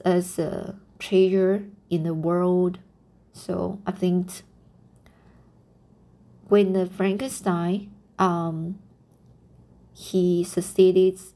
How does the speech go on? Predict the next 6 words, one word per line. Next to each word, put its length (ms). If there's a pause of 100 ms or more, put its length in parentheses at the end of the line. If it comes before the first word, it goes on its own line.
(120)
in 540 (420)
developing 920 (240)
this 240
creature, 760 (1500)
he 160
must, 520